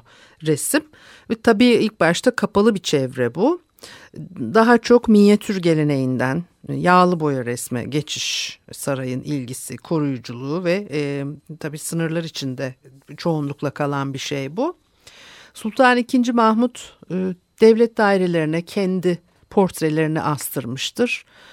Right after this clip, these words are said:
Sultanı ayakta veya at üstünde gösteren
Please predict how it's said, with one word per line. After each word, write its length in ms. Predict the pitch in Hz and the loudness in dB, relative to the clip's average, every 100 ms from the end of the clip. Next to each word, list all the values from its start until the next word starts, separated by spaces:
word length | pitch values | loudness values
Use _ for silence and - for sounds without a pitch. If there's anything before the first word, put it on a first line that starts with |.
| - _ _ _ - | -20 _ _ _ -20
Sultanı 520 | - 185 202 190 190 | -14 -6 -2 0 0
ayakta 640 | 185 180 175 - - 175 | 0 0 -2 -4 0 0
veya 380 | 165 160 151 160 156 _ _ _ _ _ _ 185 | 2 0 0 -2 -4 _ _ _ _ _ _ -4
at 180 | 208 | -4
üstünde 640 | 175 - 139 139 117 120 127 _ 131 | -6 -10 -8 -6 -6 -8 -10 _ -10
gösteren 640 | 135 131 - 123 113 117 | -8 -10 -8 -8 -6 -8